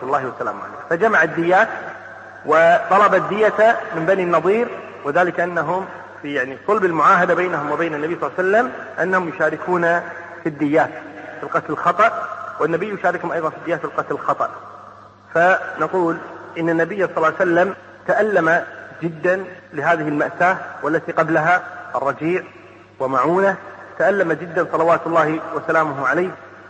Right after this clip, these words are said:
وصار يدعو على أولئك القوم في الصلاة شهرا كاملا، يقنت صلوات الله وسلامه عليه ويدعو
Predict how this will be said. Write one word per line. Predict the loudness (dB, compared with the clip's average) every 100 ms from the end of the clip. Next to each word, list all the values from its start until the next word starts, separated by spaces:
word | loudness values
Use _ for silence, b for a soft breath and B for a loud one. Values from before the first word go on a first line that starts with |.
| -20 -20 -14 -6
وصار | 0 4 6 6 4 0 -4 0
يدعو | 0 2 0 2 2 2 2 2 0 -2 -2
على | 2 4
أولئك | 4 2 2 -2
القوم | 0 0 0 -8 -14 -8
في |
الصلاة | -4 2 2 0 -2
شهرا | -4 -2 -4 -2 0
كاملا، | 0 -2 -8 -10 -16 -18 -20 -20 -20 -20 0
يقنت | 0 2 2 0 0 -14 -14 0
صلوات | 2 4
الله | 0
وسلامه | 4 4
عليه | 4 4
ويدعو | 2 2 2 0